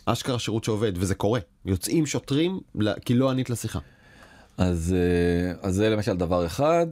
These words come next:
Speaker 1: כי, אה, כי לא לשכוח, חלק גדול מהדייטים האלה זה לא בבית קפה. זה אצלו בבית, או אצלך בבית. והכל יכול לקרות. מהמם.
Speaker 2: אנשים באמת, האמון שלהם ב-, ב-, ב-, ב-, במין ה-, במין האנושי,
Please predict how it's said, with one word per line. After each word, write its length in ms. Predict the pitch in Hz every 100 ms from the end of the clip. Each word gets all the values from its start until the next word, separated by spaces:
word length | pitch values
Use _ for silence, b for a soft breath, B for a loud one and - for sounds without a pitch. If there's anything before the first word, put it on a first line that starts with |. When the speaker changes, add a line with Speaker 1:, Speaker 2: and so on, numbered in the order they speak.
| 151
Speaker 1:
כי, 140 | 135 -
אה, 120 | 131
כי 120 | 117
לא 100 | 117
לשכוח, 280 | 139 - 117
חלק 160 | 123 123
גדול 160 | 117
מהדייטים 400 | 123 113 151 156
האלה 120 | 127 107
זה 100 | 98
לא 80 | 101
בבית 120 | 95
קפה. 220 | - - 110 - _ - -
זה 120 | 82
אצלו 220 | - 87
בבית, 420 | 80 101 92 - -
או 60 | 76
אצלך 300 | 80 90 85
בבית. 360 | 98 78 - - _ _
והכל 220 | 85 80 90
יכול 160 | 85
לקרות. 300 | 82 - - - _ -
מהמם. 200 | 87 117 - _ - - _ -
Speaker 2:
אנשים 340 | 85 - 233
באמת, 220 | 175 175
האמון 320 | 107 107 156
שלהם 220 | 294 269 131
ב-, 60 | 98 104
ב-, 140 | 98 92
ב-, 420 | 95 90 92 92 92
ב-, 360 | 90 90 90 90
במין 380 | 87 92 113 180
ה-, 420 | 185 135 120 113 107
במין 280 | 104 131 208
האנושי, 800 | 170 143 131 117 110 165 208